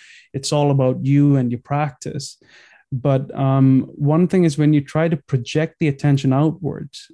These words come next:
and you try to watch the world around you regularly and constantly, and you come out of the practice, and this is something that you practice outside on a normal day as much as you can,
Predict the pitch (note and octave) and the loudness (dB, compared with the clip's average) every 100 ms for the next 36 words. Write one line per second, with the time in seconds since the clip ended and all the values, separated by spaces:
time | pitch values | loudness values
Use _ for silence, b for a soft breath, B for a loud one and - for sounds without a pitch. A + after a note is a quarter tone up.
0 | B3 C3+ C3 B2+ - C#3 C#3+ C#3 - B2+ | -2 0 2 0 0 0 0 0 -2 -2
1 | B2+ C3 C3+ D#3 E3+ - - C#3 B2+ C3+ | -2 0 2 2 0 -4 -2 -2 0 0
2 | C#3+ C3 B2+ C3 D3 D#3 C3+ C3 A#2+ A#2+ | 2 0 0 2 4 4 2 0 0 0
3 | C3 D3 D3+ C#3+ C3+ B2+ A#2+ A#2+ - D3+ | 0 2 2 2 0 0 -2 -6 -6 -2
4 | D#3 C#3+ - C3 C3+ B2 B2 - B2 C#3 | 0 0 -2 -4 -2 -4 -6 -2 0 0
5 | F3 D#3+ C3+ - C#3 D3+ - - C#3+ - | 0 -2 -4 -2 -4 -4 -6 -10 -10 -14
6 | B B B C#3 B2+ C3+ C#3+ D3+ C#3 D3 | B B B -2 2 2 2 2 0 2
7 | C3+ C3 B2+ - C#3+ C#3+ C#3+ - C3+ - | 0 -2 -6 -4 -2 -2 -2 -4 -4 -4
8 | B2 A#2 - - C#3 D3+ C#3+ C3+ C3 B2+ | -4 -4 -8 -2 0 2 0 -2 -6 -4
9 | B2 B2+ C3+ C3 B2 C3+ C3 - C3 B2 | -4 0 0 0 0 0 0 -2 -4 -4
10 | - B2 - E3 D#3+ C3 | -8 -10 -2 0 2 2